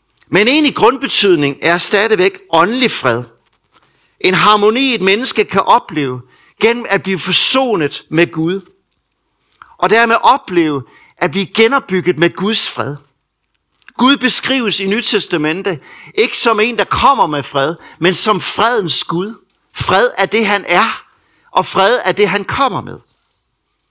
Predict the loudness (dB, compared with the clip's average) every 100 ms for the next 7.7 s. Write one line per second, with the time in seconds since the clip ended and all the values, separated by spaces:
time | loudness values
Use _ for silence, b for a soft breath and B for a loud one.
0 | _ _ _ _ _ _ _ _ _ _
1 | _ _ _ _ _ _ _ -2 2 2
2 | 2 0 2 2 0 -4 -2 0 2 0
3 | -2 0 0 -2 -4 -6 -14 -18 -20 _
4 | _ _ _ _ _ _ _ _ _ -2
5 | -2 2 2 2 2 0 2 2 2 0
6 | -2 -2 -2 -2 0 -2 -2 -2 -2 0
7 | 0 2 0 0 0 -2